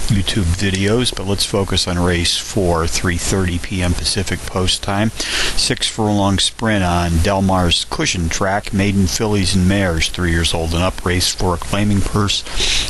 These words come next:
of twenty thousand dollars. Contenders number eight, Halloween Candy, number one, Haunted Highway, number four, Genio, and number two, Lady Adele.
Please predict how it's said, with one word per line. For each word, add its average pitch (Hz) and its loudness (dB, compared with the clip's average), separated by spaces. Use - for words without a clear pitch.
of 95 -4
twenty 123 0
thousand 85 -2
dollars. 76 0
Contenders 113 -2
number 98 2
eight, 98 0
Halloween 82 2
Candy, 85 -2
number 85 2
one, 82 2
Haunted 101 0
Highway, 76 -2
number 92 2
four, 90 2
Genio, 107 2
and 101 2
number 80 2
two, 73 0
Lady 78 0
Adele. 76 2